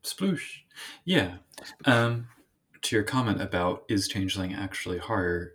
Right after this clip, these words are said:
Speaker 1: I think it's important, first of all, to remember that we are dealing with a World of Darkness game, and that is kind of the intention, is that the World of Darkness is like our world, but darker. And,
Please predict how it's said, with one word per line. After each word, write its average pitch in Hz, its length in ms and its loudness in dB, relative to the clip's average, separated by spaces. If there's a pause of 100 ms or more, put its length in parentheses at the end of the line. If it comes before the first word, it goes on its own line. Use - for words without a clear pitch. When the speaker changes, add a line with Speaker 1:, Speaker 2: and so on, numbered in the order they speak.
Speaker 1:
I - 40 -20
think 92 200 -6
it's - 180 -6
important, 101 360 -4
first - 260 0
of 98 80 -4
all, 92 120 0
to - 120 -6
remember 92 320 -4
that 92 140 -4
we 98 120 -2
are 92 120 2
dealing 95 300 -2
with 92 140 -4
a 95 60 -2
World 95 240 0
of 90 100 -6
Darkness 104 460 0
game, 87 480 -8
and 90 160 -6
that 90 160 -2
is 90 220 -4
kind 87 340 -10
of 87 220 -4 (380)
the 98 100 -4
intention, 101 640 -6
is 107 140 -6
that - 80 -20
the 90 80 -6
World 90 200 -4
of 98 80 -8
Darkness - 400 -4
is - 140 -2
like 170 240 2
our 98 180 2
world, 92 300 -2 (280)
but 87 200 -4
darker. 131 500 0 (400)
And, 87 420 -4